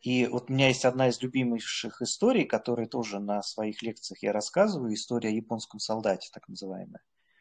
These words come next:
Э, это ре-, реальная история реального японского солдата Хиро Онода, для которого Вторая мировая война длилась на тридцать лет дольше, чем для всех остальных людей.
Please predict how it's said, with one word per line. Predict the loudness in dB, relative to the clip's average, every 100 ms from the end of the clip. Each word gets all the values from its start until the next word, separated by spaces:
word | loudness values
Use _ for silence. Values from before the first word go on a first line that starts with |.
| _ _ _ _
Э, | -14 -10 -8 -6 -8 -10
это | -4
ре-, | 0 2
реальная | 6 6 6 2 -4
история | 0 2 2 2
реального | 4 2 0
японского | -4 -6 -10 -10 -8 -8
солдата | -4 -2 4 4 2
Хиро | -6 -8 -4 -4
Онода, | -2 -2 -2 -4
для | -8
которого | -8 -6 -4 -4 -6 -6
Вторая | 0 0 0
мировая | -2 -2 0 0
война | -2 0 -2
длилась | -2 -4 -4 -6
на |
тридцать | -4 -6 -6 -6
лет | -6 -6
дольше, | -6 -6 -6
чем | -8 -10
для | -10
всех | -10 -10 -12
остальных | -16 -12 -10 -10 -12
людей. | -10 -10 -12